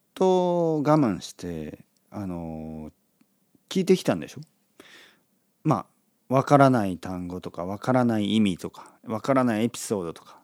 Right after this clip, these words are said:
そういうのを乗り越えてここに来て、こういうことが分かった時に嬉しいんですよね。「ああ、面白い。」もしくは、「ああ、下品だ。」「ああ、なんてこと。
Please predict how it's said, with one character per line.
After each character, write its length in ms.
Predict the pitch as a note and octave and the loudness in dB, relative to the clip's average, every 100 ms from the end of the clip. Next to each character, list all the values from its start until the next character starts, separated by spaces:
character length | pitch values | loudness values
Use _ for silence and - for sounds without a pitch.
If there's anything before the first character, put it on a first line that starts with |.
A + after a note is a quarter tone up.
| _ | _
そ 240 | - D#3+ E3 | -2 0 2
う 40 | |
い 100 | F3 | 2
う 40 | |
の 160 | E3+ C3 | 2 2
を 40 | G#2 | 4
乗 180 | B2 | 6
り 80 | F3+ | 6
越 220 | B3+ C4 | 6 4
え 60 | F3 | 4
て 100 | F#2+ | 2
こ 140 | - | -6
こ 140 | G2 A2 | -6 -4
に 140 | G2 | -4
来 100 | - | -6
て、 280 | - D2 - _ _ _ - - - _ _ _ _ | -10 -10 -12 _ _ _ -20 -20 -20 _ _ _ _
こ 240 | - B3+ C#4+ | 2 6 8
う 60 | |
い 60 | C4+ | 6
う 60 | |
こ 140 | A#3+ F4+ | 4 0
と 100 | E3 | -2
が 140 | F2+ | 0
分 200 | F2+ A#2 | -2 0
か 80 | F#3 | 0
っ 60 | - | -2
た 100 | - | -2
時 260 | F#2+ F#2 D#2+ | -2 -2 -8
に 140 | D#2+ - | -10 -2
嬉 260 | E3 G#3+ G3+ | 2 2 2
し 80 | |
い 40 | G#3+ | 2
ん 100 | D#3 | 2
で 100 | G2 | 2
す 100 | - | -4
よ 100 | D2 | -12
ね。 260 | D#2+ G2 _ _ _ _ _ _ - | -12 -14 _ _ _ _ _ _ 2
「あ 60 | |
あ、 260 | G#3+ F3 D#3 | 4 4 0
面 180 | D#3+ E3+ | -2 -6
白 400 | - C4+ - - | -8 -8 -6 -4
い。」 220 | C4 A#3+ _ _ _ _ _ _ _ _ - | -4 -6 _ _ _ _ _ _ _ _ -6
も 100 | C3 | -4
し 80 | |
く 120 | - F#2+ | -4 -8
は、 120 | - | -4
「あ 340 | G3 G#3 F3+ E3 | 0 2 2 2
あ、 60 | |
下 180 | D3 D#3 | 2 2
品 500 | D3 D4 B3+ A#3+ A#3 | 2 -2 0 0 0
だ。」 160 | G3 F3+ _ _ _ _ _ _ | -4 -10 _ _ _ _ _ _
「あ 300 | - F#3+ E3 E3+ | -2 0 0 -2
あ、 40 | |
な 160 | F3 E3 | -2 0
ん 140 | D#4 | -2
て 180 | - D4+ | -4 -4
こ 180 | - F#3 | -4 -6
と。 220 | C#3 | -6